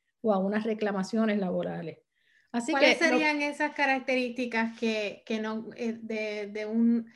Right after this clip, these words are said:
Speaker 2: de un contratista independiente que no, que,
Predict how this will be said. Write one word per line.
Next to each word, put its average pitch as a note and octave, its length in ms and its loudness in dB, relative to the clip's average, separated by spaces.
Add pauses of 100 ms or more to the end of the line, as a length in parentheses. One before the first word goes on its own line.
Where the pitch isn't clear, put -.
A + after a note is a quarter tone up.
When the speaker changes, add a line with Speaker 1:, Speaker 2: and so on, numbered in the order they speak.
(520)
Speaker 2:
de A#3+ 140 2
un B3 140 2
contratista B3 1200 0
independiente A#3 720 4
que A3+ 140 -2
no, A3 340 -4
que, A3 440 -2